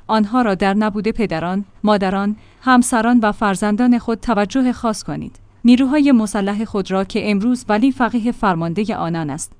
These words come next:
برای دفاع از خودتان، مذهبتان، اسلام و کشور احترام کنید و نیروهای مسلح میبایست همانند دفاع از خانهٔ خود، از ملت و نوامیس و ارض آن حفاظت و حمایت و ادب و احترام کنند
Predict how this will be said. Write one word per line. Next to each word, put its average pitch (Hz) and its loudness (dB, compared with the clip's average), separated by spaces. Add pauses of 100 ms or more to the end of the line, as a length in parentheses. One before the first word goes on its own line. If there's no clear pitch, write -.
(120)
برای 247 4
دفاع 220 0
از 233 0
خودتان، 214 -4 (120)
مذهبتان، 208 -2 (120)
اسلام 254 4
و 196 0
کشور 196 -2
احترام 190 -2
کنید 190 -4
و 202 0
نیروهای 233 2
مسلح 220 0
میبایست 180 -2
همانند 208 0
دفاع 220 0
از 226 0
خانهٔ 180 -2
خود، 160 -10 (220)
از 254 4
ملت 247 4
و 202 0
نوامیس 180 -2
و 202 0
ارض 214 -2
آن 190 -4
حفاظت 196 -6
و 196 0
حمایت 208 -2
و 208 -2
ادب 190 -2
و 202 -2
احترام 185 -4
کنند 170 -4